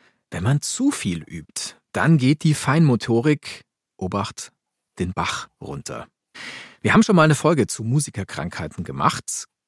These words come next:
Könnt ihr nachhören, wenn ihr einfach in die A R D Audiothek geht. Da stehen alle Folgen von diesem Podcast zur Verfügung, völlig gratis für euch. Und wenn ihr dann schon mal da seid, dann seid so freundlich und lasst gerne ein Abo da.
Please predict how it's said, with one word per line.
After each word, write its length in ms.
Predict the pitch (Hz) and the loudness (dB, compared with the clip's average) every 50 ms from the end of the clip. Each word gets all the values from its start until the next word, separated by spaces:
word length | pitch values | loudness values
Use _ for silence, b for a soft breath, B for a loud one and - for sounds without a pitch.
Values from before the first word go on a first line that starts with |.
| _ _ | _ _
Könnt 200 | - - 185 214 | 2 4 4 4
ihr 120 | - - 139 | 6 4 4
nachhören, 480 | 123 127 175 175 - 147 139 147 147 | 4 4 2 2 2 2 2 2 2
wenn 80 | 131 123 | 2 2
ihr 100 | 123 - | 2 2
einfach 240 | - 139 143 160 135 | 0 0 0 0 0
in 100 | 127 120 | 0 0
die 140 | 117 117 - | 0 0 2
A 160 | 104 113 113 | 4 4 4
R 60 | 113 | 4
D 180 | 101 131 156 - | 4 4 4 4
Audiothek 540 | - 120 113 113 107 - - - - - | 4 2 2 2 0 0 -2 -4 -4 -2
geht. 340 | - 127 143 - - - - | 0 0 0 0 -2 -6 -4
Da 160 | 107 104 110 | -4 -2 -2
stehen 300 | 127 - - 104 104 107 | -2 -4 -2 0 0 0
alle 240 | - - 104 110 107 | 0 0 2 0 0
Folgen 320 | - - 87 92 98 107 - | 0 -2 -4 -2 -2 -2 -2
von 160 | - 95 82 | -2 -4 -6
diesem 180 | 95 - 95 | -6 -6 -10
Podcast 500 | 90 - 92 - - - 95 95 104 - | -8 -8 -8 -8 -6 -6 -6 -6 -6 -6
zur 140 | - - 123 | -6 -4 0
Verfügung, 480 | 135 135 - - 190 175 190 202 208 185 | 0 2 4 4 6 8 10 10 8 8
völlig 380 | - - 190 226 233 214 - | 6 6 6 6 6 4 2
gratis 420 | - - 117 151 196 - - 147 - | 2 4 4 4 4 4 0 -6 -2
für 140 | - 127 104 | 0 2 4
euch. 220 | 117 175 220 - B B B B B B B B B B B B B | 4 4 2 0 B B B B B B B B B B B B B
Und 100 | - 95 | -8 -4
wenn 100 | 98 104 | -2 0
ihr 60 | 117 | 0
dann 140 | 104 95 95 | 0 0 -2
schon 100 | - 85 | -4 -6
mal 100 | 80 80 | -8 -8
da 220 | 78 - 98 127 123 | -6 -4 -2 -2 -4
seid, 360 | - 151 - - - - - | -4 -8 -12 -12 -10 -6 -2
dann 120 | 196 214 | -2 0
seid 240 | 208 220 - - - | 0 0 0 -2 -2
so 80 | - 123 | -4 -6
freundlich 420 | - - 120 135 135 - - - | -2 -2 -2 -2 -2 -4 -6 -4
und 100 | 95 90 | -4 -4
lasst 300 | 92 104 127 - - - | -4 -4 -6 -6 -8 -6
gerne 300 | - 95 107 110 101 - | -4 -2 0 0 -2 -2
ein 120 | - - - - | -6 -12 -6 -2
Abo 240 | - 110 127 123 107 | 0 2 4 4 2
da. 260 | 87 90 90 110 135 | 4 4 4 4 2